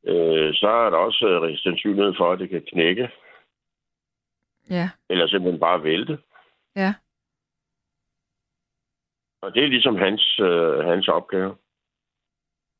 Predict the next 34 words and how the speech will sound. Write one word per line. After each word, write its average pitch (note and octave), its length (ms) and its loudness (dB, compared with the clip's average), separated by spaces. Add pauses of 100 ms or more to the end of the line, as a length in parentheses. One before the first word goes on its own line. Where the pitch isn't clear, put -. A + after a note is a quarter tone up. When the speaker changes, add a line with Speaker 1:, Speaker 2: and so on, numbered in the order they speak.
(1400)
Speaker 1:
Og F#2 120 0
jeg F2+ 80 2
kan G2+ 80 -4
da G2 60 2
huske, B2+ 280 0
at G#2 180 2
min F#2+ 140 -2
kammerat, A2+ 440 0
som G2+ 220 -2
er, D#2+ 540 2 (640)
som E2+ 200 0
var E2 120 2
skovløber, G2+ 600 -2 (760)
øh, F2 300 0
oppe E2 280 0
i - 20 -2
Nordsjælland, G2 580 0 (180)
han, G2+ 480 0
øh, E2 500 2 (640)
der F2+ 60 0
var B2 260 0
en, F#2 100 -8
en, D#2 520 -4
en, E2 360 0 (1900)
en F2 120 0
storm G#2 360 0
der. F#2+ 180 4
Jeg F#2+ 120 2
tror, A#2 180 0
det A#2+ 100 2
var G2+ 100 2
den G2 240 -6
der G2 160 2
i E2 420 -4